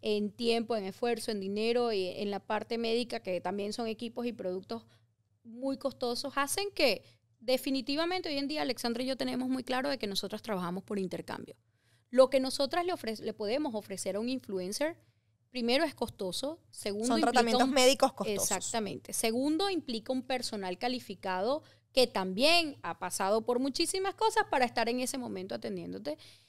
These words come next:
Speaker 1: Y nosotras trabajamos por intercambio. En mi caso, yo siempre les digo, y me acuerdo mucho de ti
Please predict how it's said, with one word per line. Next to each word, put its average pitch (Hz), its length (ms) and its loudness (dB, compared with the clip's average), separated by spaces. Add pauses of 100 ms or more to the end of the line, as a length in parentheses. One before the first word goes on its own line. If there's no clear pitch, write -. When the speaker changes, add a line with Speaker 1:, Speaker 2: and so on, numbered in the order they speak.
(200)
Speaker 1:
Y 349 260 6 (120)
nosotras 262 400 -2
trabajamos 202 460 -2
por 226 180 -2
intercambio. 180 600 -4
En 254 120 2
mi 240 120 -2
caso, 254 320 0
yo 254 100 -2
siempre 240 560 -2
les 220 220 -6
digo, 220 280 0
y 160 120 0
me 101 80 -2
acuerdo 185 280 -4
mucho 233 280 -2
de 214 100 0
ti 185 260 -18